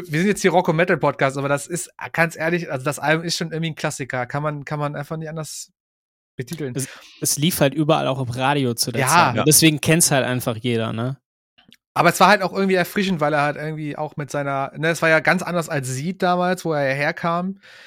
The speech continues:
Speaker 1: Es war nicht nur Rap oder sowas, es war irgendwie auch so ein bisschen dieser Swing- und Jazz-Einfluss mit da drinnen durch diese
Speaker 3: Mhm.
Speaker 1: Band, durch diese Trommler, die er dabei hatte die ganze Zeit, diese, diese Truppe,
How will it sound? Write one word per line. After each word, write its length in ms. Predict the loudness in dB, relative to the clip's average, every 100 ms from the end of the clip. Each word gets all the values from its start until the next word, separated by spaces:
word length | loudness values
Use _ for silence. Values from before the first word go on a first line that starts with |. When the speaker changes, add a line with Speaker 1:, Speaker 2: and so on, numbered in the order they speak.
| -12
Speaker 1:
Es 160 | -6 2
war 140 | 2
nicht 180 | 2 -2
nur 420 | -2 2 2 2
Rap 300 | 2 0 -4
oder 240 | -4 -2 -2
sowas, 260 | -2 -4
es 160 | -6 -6
war 120 | -4
irgendwie 200 | -4 -6
auch 60 | -8
so 140 | -8
ein 40 | -6
bisschen 340 | -6 -4 -4
dieser 480 | -4 -2 -2 -4 -8 _ _ -14
Swing- 420 | -10 -2 -2 -2
und 220 | -4 -4 -4
Jazz-Einfluss 840 | 0 0 -2 -4 -4 -4 -6 -6
mit 140 | -4
da 80 | -4
drinnen 260 | -4 -6 -6
durch 140 | -4
diese 240 | -2 -2
Speaker 3:
Mhm. 60 | -2
Speaker 1:
Band, 520 | -2 -2 -2 -4 -6
durch 120 | -6
diese 240 | -6 -8 -6
Trommler, 340 | 0 2 4
die 80 | 2
er 120 | -2
dabei 280 | -4 -4 -4
hatte 180 | -6 -8
die 80 | -10
ganze 260 | -10 -10
Zeit, 200 | -10 -10
diese, 180 | -10 -14
diese 300 | -12 -10 -10
Truppe, 480 | -8 -8 -4 -4